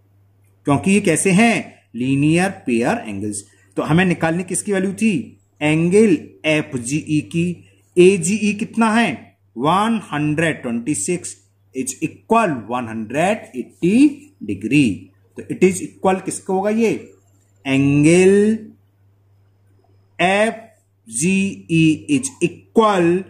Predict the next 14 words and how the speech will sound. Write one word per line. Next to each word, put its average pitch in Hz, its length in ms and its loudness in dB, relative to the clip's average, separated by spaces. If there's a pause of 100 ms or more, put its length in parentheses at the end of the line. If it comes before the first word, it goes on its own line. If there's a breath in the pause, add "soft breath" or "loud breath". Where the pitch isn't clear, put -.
(380)
वन 180 500 0
एट्टी 175 440 -4
माइनस 143 720 -4
वन 127 160 -6
हंड्रेड 113 380 -6
ट्वेंटी 98 320 -10
सिक्स, - 480 -4 (560 soft breath)
फ़ोर 151 320 2 (340)
तो 151 80 -2 (720)
थर्टी, 127 280 -4
फ़िफ़्टी 170 280 0
फ़ोर 117 200 -2
हो 90 100 -8
गया 87 220 -16